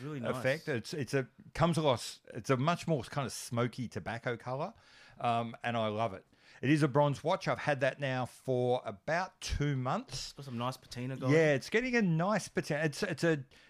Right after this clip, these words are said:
Speaker 2: it's a gentle fade. It's kind of just darkening, um, and you can clearly tell where my fatty fingers get to because it's all <laughs> rubbed clean on some parts.
Speaker 1: And before anyone, uh, uh, uh, just, just so we're all thinking it,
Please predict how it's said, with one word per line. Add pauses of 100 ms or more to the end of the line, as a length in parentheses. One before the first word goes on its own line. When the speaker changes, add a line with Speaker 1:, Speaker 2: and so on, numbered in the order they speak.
Speaker 2:
it's
a
gentle
fade.
It's
kind
of
just (100)
darkening, (400)
um, (180)
and
you
can
clearly
tell
where
my
fatty
fingers
get
to
because
it's
all
<laughs>
rubbed
clean
on
some
parts.
Speaker 1:
And
before
anyone, (100)
uh,
uh, (260)
uh, (280)
just,
just
so
we're
all
thinking
it,